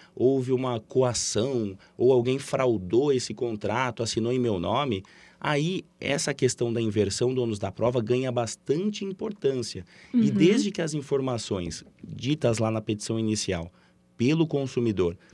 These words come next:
Speaker 1: sejam informações verossímeis, sabe? Não seja uma coisa muito fantasiosa, seja uma coisa com aparência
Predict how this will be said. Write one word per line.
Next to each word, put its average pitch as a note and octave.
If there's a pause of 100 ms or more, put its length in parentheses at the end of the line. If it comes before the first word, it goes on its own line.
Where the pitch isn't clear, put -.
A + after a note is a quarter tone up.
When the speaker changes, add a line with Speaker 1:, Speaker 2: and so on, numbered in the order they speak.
(140)
Speaker 1:
sejam C#3+
informações B2+
verossímeis, D#3+
sabe? B2
Não A2
seja C3
uma C3+
coisa B2+
muito C#3
fantasiosa, A2 (220)
seja A#2+
uma B2
coisa B2+
com B2
aparência A#2